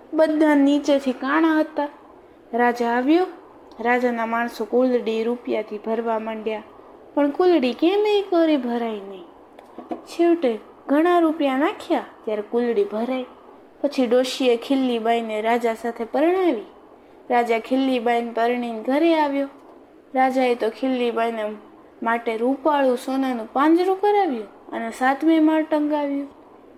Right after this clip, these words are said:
ત્યાં જવાનો કોઈ હુકુમ નહીં. સૌ વિચાર કરવા લાગ્યા કે રાજા તે કોને પરણી લાવ્યા હશે?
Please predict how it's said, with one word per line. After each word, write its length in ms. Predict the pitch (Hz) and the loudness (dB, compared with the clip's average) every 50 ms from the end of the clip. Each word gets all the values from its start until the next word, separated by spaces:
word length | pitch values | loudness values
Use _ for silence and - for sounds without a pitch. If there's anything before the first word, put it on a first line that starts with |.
| - - | -20 -6
ત્યાં 280 | - 277 277 269 277 262 | -2 0 2 2 2 0
જવાનો 380 | 240 247 247 247 247 240 233 226 | 2 0 0 0 -2 -4 -6 -8
કોઈ 500 | - - 285 294 311 320 330 330 339 320 | -2 0 2 4 4 4 6 6 6 6
હુકુમ 420 | 311 311 311 311 - 320 311 294 | 4 4 2 2 0 0 2 2
નહીં. 300 | 285 285 277 269 262 262 - - - - - - - - - - - - - - - - - - | 2 0 0 0 -2 -4 -6 -12 -20 -20 -20 -20 -20 -20 -20 -20 -20 -20 -20 -20 -20 -20 -6 -2
સૌ 180 | 349 370 392 381 | 0 2 4 4
વિચાર 400 | 370 370 339 349 349 339 339 339 | 4 4 2 2 2 2 2 2
કરવા 340 | 339 330 311 311 311 302 | 2 2 2 4 4 2
લાગ્યા 340 | 302 302 302 294 285 285 302 320 - - - - - - - - - | 2 0 -2 -4 -6 -8 -10 -12 -16 -20 -20 -20 -20 -20 -20 -6 -2
કે 120 | 339 302 | -2 -2
રાજા 400 | 214 185 185 - - - 226 254 | -2 -2 -12 -14 -14 -10 -8 -8
તે 160 | 277 - 370 | -4 -4 -4
કોને 400 | 381 370 - 480 494 523 554 539 523 | -6 -2 -2 -4 -2 -2 -4 -4 -2
પરણી 340 | 523 453 427 427 415 403 403 | 0 0 0 2 0 -2 -2
લાવ્યા 460 | 392 392 381 370 370 370 370 359 349 | 0 0 0 0 -2 -2 -4 -2 -2
હશે? 300 | 349 339 339 - 339 339 | -4 -6 -6 -6 -6 -6